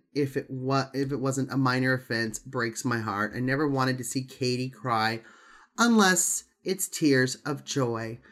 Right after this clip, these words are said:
Now short term, it's, now in short term, it's painful for both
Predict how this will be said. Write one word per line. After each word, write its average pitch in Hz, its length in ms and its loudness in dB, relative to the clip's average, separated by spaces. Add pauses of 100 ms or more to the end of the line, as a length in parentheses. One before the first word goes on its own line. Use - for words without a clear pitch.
(200)
Now 147 380 2
short 156 420 -2
term, 160 560 0 (240)
it's, - 480 -2
now 190 220 2
in 202 60 0
short 220 220 0
term, 220 160 0
it's 214 160 0
painful 143 640 2
for 160 120 -4
both 135 600 -2